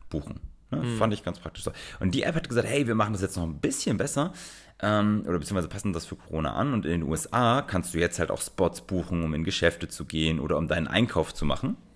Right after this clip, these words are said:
Speaker 2: Ja.
Speaker 1: Äh, das fand ich ja ziemlich cool. Das heißt, du machst die App auf, sagst, „Pass auf, ich will dann und dann in das Geschäft rein.“ Dann sagt das, sagt die App dir, „Ja, alles klar, um so und so viel Uhr haben wir noch Platz.“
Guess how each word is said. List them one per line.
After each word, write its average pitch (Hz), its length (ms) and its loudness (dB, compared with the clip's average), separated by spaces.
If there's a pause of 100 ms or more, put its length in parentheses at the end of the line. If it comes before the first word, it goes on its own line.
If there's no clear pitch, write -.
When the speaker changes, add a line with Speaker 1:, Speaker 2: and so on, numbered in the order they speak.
(760)
Speaker 2:
Ja. 104 220 4 (100)
Speaker 1:
Äh, 87 180 -2 (400)
das - 100 -2
fand 95 160 4
ich - 60 -4
ja 139 80 2
ziemlich 113 320 -2
cool. - 80 2
Das 82 80 2
heißt, 87 120 0
du 92 40 -2
machst 92 180 0
die - 80 -4
App 90 160 0
auf, 107 240 4
sagst, - 220 -2
„Pass 87 160 -4
auf, 87 180 4
ich - 140 -6
will 87 200 4 (520)
dann 104 180 6
und 95 140 4
dann 101 240 6
in 90 120 2
das 87 180 0
Geschäft - 360 2
rein.“ 139 220 2
Dann 101 100 2
sagt 87 180 -4
das, - 260 -6
sagt 85 240 -4
die - 40 -2
App - 120 -2
dir, 87 80 4
„Ja, 85 100 8
alles 82 180 2
klar, 120 380 4
um 92 200 0
so 90 80 0
und 101 100 2
so - 60 -6
viel - 160 -4
Uhr 85 140 4
haben 95 120 4
wir 95 60 6
noch 82 200 2
Platz.“ - 360 2